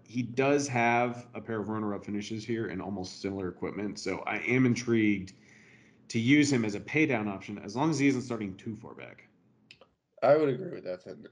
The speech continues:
Speaker 2: sentiment, yeah. He's got a couple, he's got some, some solid finishes. And, like, this is one of those weird times where being a road racer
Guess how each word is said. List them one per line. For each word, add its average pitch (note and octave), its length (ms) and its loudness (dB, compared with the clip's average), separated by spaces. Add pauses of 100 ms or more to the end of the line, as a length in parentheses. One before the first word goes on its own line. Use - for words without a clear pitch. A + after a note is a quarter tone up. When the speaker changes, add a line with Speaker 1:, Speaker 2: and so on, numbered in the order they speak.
(220)
Speaker 2:
sentiment, F2+ 520 -14
yeah. F#2 180 -6 (280)
He's C3+ 220 -6
got D3+ 200 4
a C#3+ 80 2
couple, C#3+ 340 2
he's C#3+ 220 0
got F3 220 4
some, F#3 260 0
some - 500 -10
solid E3 320 4
finishes. D#3 420 -6 (540)
And, D3 480 4 (720)
like, C#3+ 280 6 (1400)
this E3+ 240 0
is F3+ 100 -4
one G3 160 2
of G3 60 6
those E3 200 8
weird C#3 320 -2
times C3 360 -2
where A#2+ 100 -2
being A#2+ 240 -2
a A2 80 -4
road G#2+ 300 -4
racer C#3+ 500 -4